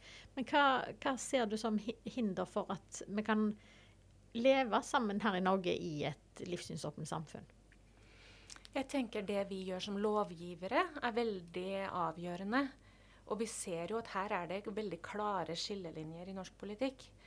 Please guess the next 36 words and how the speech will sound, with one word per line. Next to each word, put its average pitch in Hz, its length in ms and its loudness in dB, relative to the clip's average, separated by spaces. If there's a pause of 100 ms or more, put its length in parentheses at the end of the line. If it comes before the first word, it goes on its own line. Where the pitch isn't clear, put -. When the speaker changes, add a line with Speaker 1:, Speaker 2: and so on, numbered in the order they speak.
(420)
Speaker 2:
At, 202 320 -8
eh, 202 320 0
noen 202 480 0
ønsker 202 720 -4
å 202 80 -4
stille 175 640 -2 (460)
mye 170 440 -2 (1120)
større 170 400 -2
krav 151 480 -4
til 185 160 -12
trossamfunnene 175 680 -8
for 202 120 -4
at 185 100 -4
de 175 80 -10
skal - 160 -14
kunne 185 220 -6
motta 175 320 -6
støtte. 196 360 -8
De 196 120 -4
ønsker 185 480 -4
å 170 40 -6 (360)
inn 185 120 -2
og 180 120 -10
kontrollere 180 1080 -4
og 180 180 -4
ha 175 160 0
m-, 185 140 -4 (340)
mange 185 220 0 (100)
sånn 185 160 -4
samfunnskontrakter 180 1300 -2
der 175 160 -4
de 180 80 -8
skal 180 220 -6
rapportere 170 800 -6
på 185 160 -4
likestillingsmål, 185 1300 -4